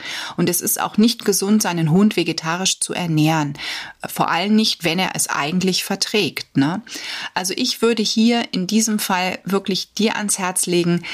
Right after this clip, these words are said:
informiere dich zur Ernährung des Dalmatiners einfach mal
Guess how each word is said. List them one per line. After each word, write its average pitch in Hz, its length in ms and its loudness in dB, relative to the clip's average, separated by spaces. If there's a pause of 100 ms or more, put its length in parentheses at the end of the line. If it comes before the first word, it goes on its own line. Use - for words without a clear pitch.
(380)
informiere 190 800 4
dich 208 360 -2 (120)
zur - 300 2
Ernährung 175 520 4
des 202 160 0
Dalmatiners 190 1160 0 (680)
einfach 185 460 -2
mal 175 360 0